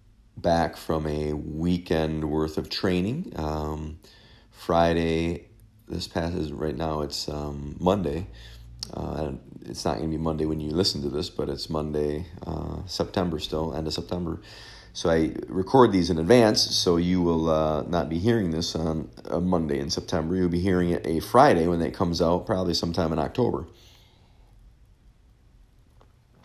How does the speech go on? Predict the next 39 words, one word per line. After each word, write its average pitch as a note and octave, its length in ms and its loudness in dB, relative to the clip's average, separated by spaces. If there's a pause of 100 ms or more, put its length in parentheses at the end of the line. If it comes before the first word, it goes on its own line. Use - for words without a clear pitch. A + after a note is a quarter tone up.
(140)
But, F#2 600 6 (1600)
but F#2+ 140 2
this F#2 120 2
past G2 320 6
weekend, G2 380 4
I D#2+ 60 6
was D#2+ 200 4
training A#2+ 360 2
a D2+ 40 2
lot. D2+ 460 0 (500)
Um, D2+ 760 -4 (100)
Friday, F2 680 4
all E2 220 4
day E2 140 2
Friday, E2 800 4
I - 80 -4
was D#2 240 -2
out D#2 160 2
at D2 60 -6
the - 60 -12
shooting E2 300 -2
range D#2 360 -2
taking D#2 340 -4
another, D2+ 420 -2
um, D2 420 -6 (680)
I A1+ 160 -8
don't - 100 -12
know, G#1 240 -8
advanced D2+ 560 0
or A#1 80 -2
intermediate D2+ 580 -2
or D#2 60 0
whatever D#2 220 0
I D2 40 -2
wanna D2+ 140 -4
call D2+ 300 0
it, C#2 120 -6
shooting D#2 360 -4
course. G2 500 -2